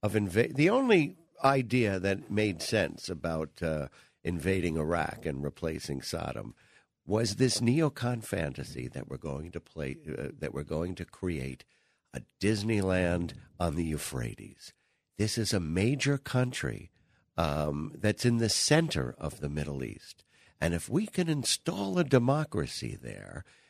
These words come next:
it will spread throughout the, it'll be like, uh, Johnny Appleseed of democracy.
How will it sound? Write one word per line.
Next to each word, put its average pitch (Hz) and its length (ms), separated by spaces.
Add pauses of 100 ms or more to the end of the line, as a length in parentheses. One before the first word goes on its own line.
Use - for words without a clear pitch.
(140)
it 135 160
will 117 160
spread 170 580
throughout 135 380
the, 113 200
it'll 117 200
be 107 180
like, 101 320
uh, 98 140
Johnny 120 400
Appleseed 104 640
of 87 160
democracy. 98 840